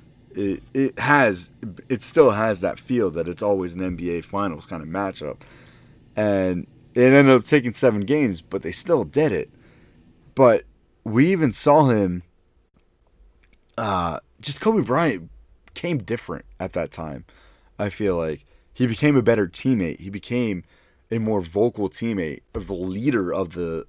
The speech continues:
of the group. I remember the year that they had won,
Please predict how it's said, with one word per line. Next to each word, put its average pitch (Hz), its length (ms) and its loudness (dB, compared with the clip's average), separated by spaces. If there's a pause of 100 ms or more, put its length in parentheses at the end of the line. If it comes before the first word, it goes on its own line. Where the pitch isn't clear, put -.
of 85 160 -8
the 92 80 -8
group. 120 400 -6 (380)
I 120 60 0
remember 120 640 2
the 107 280 -8
year 120 340 2
that 113 320 0
they 117 200 -6
had 110 120 -4
won, 101 500 -4